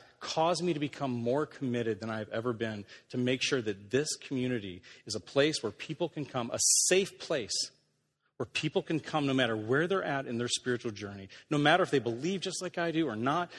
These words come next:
no matter if, if, if they, if they believe anything or not, it doesn't matter. I, my commitment has grown. And I believe this place has to be the kind of place that not only loves people and accepts people just as they are, but also accepts and loves and embraces their questions and their doubts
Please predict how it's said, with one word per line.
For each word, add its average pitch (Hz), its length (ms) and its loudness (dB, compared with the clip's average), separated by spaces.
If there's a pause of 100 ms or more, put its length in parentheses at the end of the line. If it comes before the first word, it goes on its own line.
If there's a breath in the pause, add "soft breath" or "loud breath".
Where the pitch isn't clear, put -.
(120)
no 143 80 0
matter 165 300 4
if, 143 160 0
if, 147 180 -4
if 135 140 -2
they, 135 240 6 (240 loud breath)
if 127 100 -2
they 165 120 8
believe 160 320 4
anything 180 400 4
or 113 40 -2
not, 117 100 2
it - 60 0
doesn't 202 240 2
matter. 156 360 0 (340 loud breath)
I, 160 240 4
my 147 220 2
commitment 120 640 -6
has 127 180 0
grown. 110 520 -2 (920)
And 135 120 4
I 160 80 6
believe 147 180 2
this 151 160 2
place 139 220 0
has 151 400 0
to 127 60 -12
be 127 120 -4
the 120 100 0
kind 117 240 -6
of 113 80 -6
place 113 280 0 (260 loud breath)
that 131 100 2
not 139 160 6
only 143 200 2
loves 120 340 2
people 180 320 0
and 127 100 -2
accepts - 360 0
people 127 280 0
just 123 300 -2
as 110 100 -6
they 110 160 2
are, 104 240 0 (220 loud breath)
but 127 100 2
also 120 280 2
accepts - 500 0
and 113 120 -6
loves 110 280 2
and 110 100 -4
embraces 104 440 -2
their 92 100 -8
questions - 560 -10
and 101 100 -8
their 95 120 -8
doubts 92 440 -6